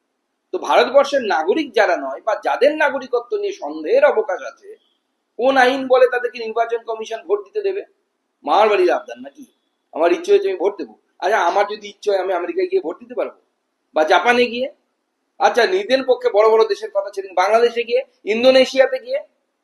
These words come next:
কোথাও অ্যালাউ করবে না, আপনাকেও অ্যালাউ করবে না। মমতা বন্দ্যোপাধ্যায় চাইলেও সে পাবে না,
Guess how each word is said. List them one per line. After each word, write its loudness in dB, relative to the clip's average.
কোথাও 2
অ্যালাউ 8
করবে -2
না, 0
আপনাকেও 0
অ্যালাউ 8
করবে -2
না। -12
মমতা 6
বন্দ্যোপাধ্যায় 6
চাইলেও 6
সে -4
পাবে -6
না, -16